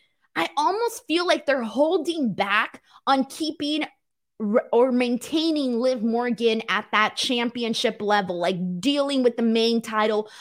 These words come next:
uh, the main contenders with the women's division. I keep feeling like they keep pushing her down a notch. And it kinda sucks because I do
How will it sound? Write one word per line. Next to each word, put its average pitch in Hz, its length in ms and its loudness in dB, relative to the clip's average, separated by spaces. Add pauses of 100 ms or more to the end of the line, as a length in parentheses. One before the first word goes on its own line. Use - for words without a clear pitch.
(180)
uh, 185 200 0
the 185 100 0
main 269 460 2
contenders 233 720 -2
with 214 280 -2
the 233 80 4
women's 214 360 0
division. 196 460 -2
I 202 120 -4
keep 339 380 -4
feeling 349 300 -4
like 214 180 -2
they 202 120 -2
keep - 300 -2
pushing 349 280 0
her 254 140 0
down 247 400 2
a 254 40 2
notch. 185 380 0 (300)
And 302 100 0
it 262 100 -4
kinda 427 160 0 (120)
sucks - 380 -4
because 320 280 0
I 254 120 0
do 226 300 -2